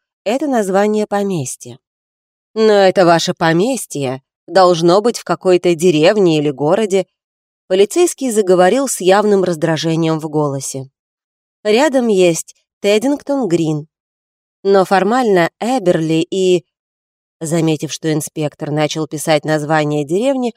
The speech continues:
Айрис добавила: «Это неправильный адрес.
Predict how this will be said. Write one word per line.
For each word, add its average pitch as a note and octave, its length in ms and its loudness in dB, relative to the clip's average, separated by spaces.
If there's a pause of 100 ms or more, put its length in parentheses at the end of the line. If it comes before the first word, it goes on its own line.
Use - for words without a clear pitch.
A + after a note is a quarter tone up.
(440)
Айрис A3 340 -2
добавила: D3 680 -2 (380)
«Это B3 220 -10
неправильный F#3 760 -8
адрес. C#3 580 -14